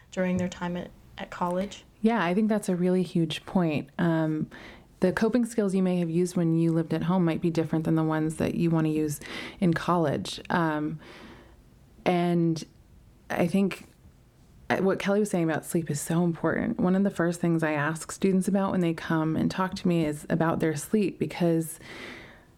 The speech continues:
Speaker 2: you know, you're sleeping in a different place than you ever have. You might have a completely set, different setup to your room. Um, your roommate might be loud. There's a lot of different factors. And if you're not sleeping, um, everything else kind of breaks down.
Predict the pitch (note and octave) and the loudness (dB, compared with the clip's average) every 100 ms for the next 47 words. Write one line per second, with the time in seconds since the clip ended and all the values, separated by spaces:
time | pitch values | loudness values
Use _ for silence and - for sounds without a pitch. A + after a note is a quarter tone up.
0 | - - G#3 F#3 F3 E3 C4 A#3+ F#3+ D#3 | -12 0 2 4 2 0 2 2 2 0
1 | F#3 F#3+ F3+ E3+ D#3 D3 - D#3+ D3+ D3+ | 0 0 -2 0 -2 -2 0 0 0 0
2 | D3 D3 D#3 - E3+ - F#3 F3+ E3 D#3+ | -2 -2 0 0 -2 0 2 4 2 0
3 | D#3+ D#3 D3+ D#3 F#3 G#3 F#3+ F#3+ F3+ E3+ | -2 -4 -4 -2 0 2 0 0 -2 -2
4 | - F3+ F#3 - E3 D#3+ D#3 - E3 D#3 | -2 0 0 0 0 0 -2 -2 -2 2
5 | G3+ A#3+ A#3 A3+ A3 - - - - - | 2 2 2 2 -2 -10 -18 -20 -8 0
6 | E3+ D#3 D#3 D#3 D#3 A3 B3 A#3+ A3+ A3+ | 0 2 0 0 2 4 4 2 0 2
7 | G#3 F#3+ F#3 F3+ F3+ F#3 F3+ F3 F3+ F#3 | 2 2 2 2 0 0 0 2 2 2
8 | F#3+ F3 E3 - F3+ F#3 - E3 D#3 E3+ | 2 0 -2 0 0 0 0 2 2 2
9 | F3 F3+ F3+ G3+ - - G3 G#3 E3+ D#3+ | 2 2 2 0 -4 -2 0 2 2 0
10 | D3+ D3+ E3 - E3 D#3+ D#3 D3+ F3+ G#3+ | 0 -2 -4 0 0 2 0 0 0 2
11 | G3 E3 D#3+ - D#3+ D3+ D#3+ D#3 - - | 2 0 -2 -2 -2 -2 -2 -2 -2 0
12 | F3 D3+ - - | 0 0 -2 -4